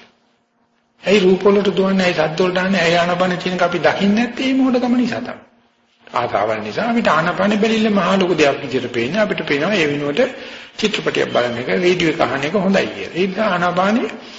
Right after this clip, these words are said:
අස්පන මේ නහයටම තිබ්බට කවුරුත් බලන්නේ. ඒ බලන්නේ නැත්තේ මෝඩකම නිසා. ඒක අයින් වුණාට පස්සේ තේරෙනවා ලෝකෙ තියෙන වටිනාම දේ තමයි ආනාපානෙ.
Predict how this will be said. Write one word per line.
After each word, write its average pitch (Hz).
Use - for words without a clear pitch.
අස්පන 147
මේ 143
නහයටම 147
තිබ්බට 214
කවුරුත් 226
බලන්නේ. 165
ඒ 165
බලන්නේ 156
නැත්තේ 160
මෝඩකම 175
නිසා. -
ඒක 214
අයින් 175
වුණාට 294
පස්සේ 185
තේරෙනවා 156
ලෝකෙ 165
තියෙන 143
වටිනාම 175
දේ 170
තමයි 131
ආනාපානෙ. 131